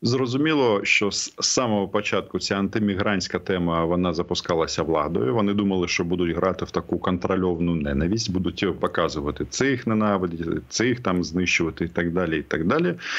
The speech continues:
Але от коли, е, Путіна питали: «Так що ж ти зда-, досяг за два з половиною роки війни?» Там же, окрім дронів, про які ми згадували, там багато чого відбувається. В той самий момент, наприклад, був, а, напад на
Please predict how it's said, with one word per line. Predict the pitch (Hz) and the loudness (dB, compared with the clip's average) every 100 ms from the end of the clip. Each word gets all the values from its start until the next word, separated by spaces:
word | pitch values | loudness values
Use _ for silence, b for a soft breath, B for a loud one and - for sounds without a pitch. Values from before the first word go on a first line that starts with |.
| B B - | B B 0
Але | 107 | 2
от | 120 113 | 2 0
коли, | - 110 107 | 0 2 2
е, | 92 - 101 92 | 0 0 0 0
Путіна | - 101 98 95 | -2 0 0 -2
питали: | 95 101 87 82 | -2 2 2 2
«Так | 90 - | -2 -2
що | - 101 | 0 0
ж | - | 0
ти | 95 | -2
зда-, | 82 95 92 | 0 -2 0
досяг | 92 - 90 76 - 85 82 80 | -2 0 0 -2 -2 -2 0 0
за | 82 82 78 | 0 0 0
два | 80 | -2
з | 78 | -2
половиною | 87 85 85 82 82 80 | 0 0 2 0 0 0
роки | 80 - | 0 0
війни?» | 82 101 180 160 78 73 69 - - | 0 2 2 0 -2 -6 -10 -10 -4
Там | 90 | -2
же, | 82 | 0
окрім | 87 101 98 85 | -2 0 0 0
дронів, | 90 110 160 120 | 0 2 0 0
про | 107 | -2
які | 104 101 | -2 -2
ми | 98 | 0
згадували, | 92 92 87 82 | 0 0 0 0
там | 98 | 0
багато | 135 208 - | 0 0 0
чого | - 90 82 | -2 -2 -2
відбувається. | 76 80 73 71 85 | 0 0 -2 -4 -4
В | |
той | - 135 | -2 0
самий | 139 120 107 | 0 0 2
момент, | 104 95 78 90 | 2 2 0 -2
наприклад, | 85 87 - 85 | -2 -2 -2 0
був, | 90 101 98 90 85 B B B B B | 0 2 2 2 0 B B B B B
а, | 98 92 | 0 2
напад | 98 92 87 92 | 2 0 -2 0
на | 92 85 82 | 0 0 0